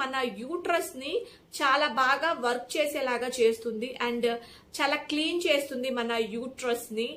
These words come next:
పీసీఓడి bubbles ఉంటాయి, Water bubbles ని కూడా ఇది reduce చేయడానికి చాలా బాగా ఉపయోగపడుతుందండి.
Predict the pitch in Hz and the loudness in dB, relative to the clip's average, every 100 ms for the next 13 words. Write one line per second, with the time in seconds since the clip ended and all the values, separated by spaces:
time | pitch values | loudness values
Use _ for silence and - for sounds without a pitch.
0 | - - _ - 294 302 349 311 285 285 | -14 -20 _ -6 -4 0 2 4 4 2
1 | 254 - 233 233 277 277 262 240 226 233 | -4 -4 -2 0 -2 -6 -6 -2 0 0
2 | 262 233 233 277 240 233 240 254 240 240 | 0 2 2 -2 -4 -4 -4 -8 -8 -4
3 | 233 233 254 214 240 226 214 196 277 285 | 0 0 0 0 2 2 2 -2 -8 -2
4 | 254 226 233 220 - - - - 262 285 | 2 2 0 -6 -10 -8 -4 2 4 4
5 | 240 220 226 220 226 208 202 196 196 196 | 2 4 2 2 0 0 -4 -6 -6 -6
6 | 185 294 | -4 -4